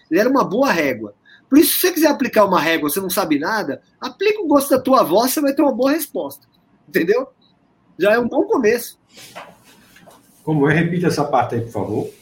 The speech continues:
Speaker 1: E você, porque assim, ó, é di-, é difícil ter um critério pessoal desenvolvido pra você
Speaker 2: Hum.
Speaker 1: dizer o que é bom, o que é bom, o que é ruim, o que é belo, o que não é. Mas a moral coletiva antiga, antes da desconstrução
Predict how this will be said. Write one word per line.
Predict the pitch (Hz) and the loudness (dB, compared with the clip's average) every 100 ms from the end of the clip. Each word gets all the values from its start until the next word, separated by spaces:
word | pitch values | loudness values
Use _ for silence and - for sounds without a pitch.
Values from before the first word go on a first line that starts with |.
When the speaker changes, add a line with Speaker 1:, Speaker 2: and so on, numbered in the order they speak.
| _ 302 | _ -14
Speaker 1:
E | |
você, | 381 403 - 349 - | -8 -6 -4 -6 -8
porque | 254 220 | -16 -6
assim, | 349 - 233 | -4 -2 -2
ó, | 185 | 0
é | 185 | -2
di-, | 254 294 | -4 -6
é | |
difícil | 247 - 392 339 | -4 -4 -2 -2
ter | 330 | 0
um | 294 | 0
critério | 220 - 190 175 | -2 0 2 4
pessoal | - 165 - 143 185 151 110 _ _ _ | 2 -2 0 0 0 0 -4 _ _ _
desenvolvido | 139 165 156 143 131 190 139 117 - | -12 -4 -2 -2 -4 -4 -6 -8 -12
pra | 135 131 | -10 -8
você | 135 160 143 | -6 -6 -4
Speaker 2:
Hum. | 123 120 110 - - - | -2 -2 -2 -6 -14 -20
Speaker 1:
dizer | - 160 | 0 0
o | |
que | 160 | 2
é | 151 | 0
bom, | 165 156 | 2 -2
o | 135 | -2
que | 180 | -2
é | |
bom, | 147 135 180 | 0 2 0
o | |
que | 160 | 0
é | |
ruim, | 156 156 170 | -2 0 -2
o | |
que | 151 | -2
é | 143 | -4
belo, | 143 165 | -2 -2
o | 160 | -2
que | |
não | 147 123 | -6 -8
é. | - _ _ _ _ - | -12 _ _ _ _ -6
Mas | 180 214 | -2 -2
a | |
moral | 226 226 226 294 | 0 0 2 2
coletiva | 262 240 208 220 190 | 4 2 2 -2 0
antiga, | 151 - 240 196 127 104 _ _ - | 0 -2 -6 -4 -8 -8 _ _ -2
antes | 208 208 | -2 0
da | 175 | -2
desconstrução | 170 - 156 - 117 190 196 | -2 -6 -6 -6 -8 -8 -10